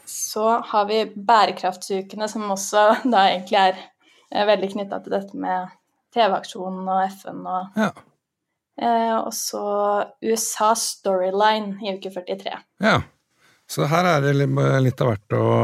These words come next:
Speaker 2: å velge. Og så er det jo selvfølgelig sånn at man kan bruke opplegget for uke førtito i uke førtitre hvis man har lyst, antar jeg.
Speaker 1: Mm,
Speaker 2: <laughs> Ikke sant?
Speaker 1: absolutt. Det kan du, eller, eller bruke, vi, før sommeren, det er jo kanskje det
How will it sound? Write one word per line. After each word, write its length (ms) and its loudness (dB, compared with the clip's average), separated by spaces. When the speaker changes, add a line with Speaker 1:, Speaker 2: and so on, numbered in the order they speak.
Speaker 2:
å 100 0
velge. 320 2
Og 60 2
så 100 4
er 80 4
det 80 4
jo 60 4
selvfølgelig 320 0
sånn 160 -2
at 100 -6
man 140 -2
kan 240 -4
bruke 540 0
opplegget 420 -2
for 100 -2
uke 180 -4
førtito 440 -6
i 100 -2
uke 160 -10
førtitre 380 -6
hvis 140 -4
man 100 -2
har 80 2
lyst, 360 -2
antar 340 0
jeg. 80 2
Speaker 1:
Mm, 320 0
Speaker 2:
<laughs> 80 -8
Ikke 120 0
sant? 140 0
Speaker 1:
absolutt. 640 0
Det 220 4
kan 220 4
du, 80 0
eller, 420 4
eller 260 2
bruke, 420 2
vi, 140 4
før 180 2
sommeren, 480 0
det 60 4
er 80 2
jo 100 -2
kanskje 400 -4
det 180 -2